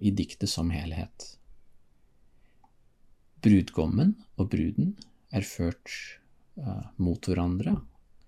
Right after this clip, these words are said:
gjennom det han kaller for kjærlighetens utstråling. Og ordene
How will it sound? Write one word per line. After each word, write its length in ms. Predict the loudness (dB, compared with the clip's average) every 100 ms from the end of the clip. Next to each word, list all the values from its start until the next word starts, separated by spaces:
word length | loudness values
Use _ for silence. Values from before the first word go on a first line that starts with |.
| -20 _ _ 0
gjennom 380 | 4 4 4 0 -2
det 100 | 0
han 140 | 0
kaller 300 | 0 -2 -2
for 180 | 0 -2
kjærlighetens 1040 | -2 -2 0 0 -2 -4 -4 -2 -2 -4 -2
utstråling. 840 | -2 -2 -6 -2 2 2 2 0 -6 _ _ _ _ -20 _ _ -20 -20 -20 -20 -20 _ _ _ _ _ _ _ _ _ _
Og 180 | 2 4
ordene 640 | 4 6 6 6 4 4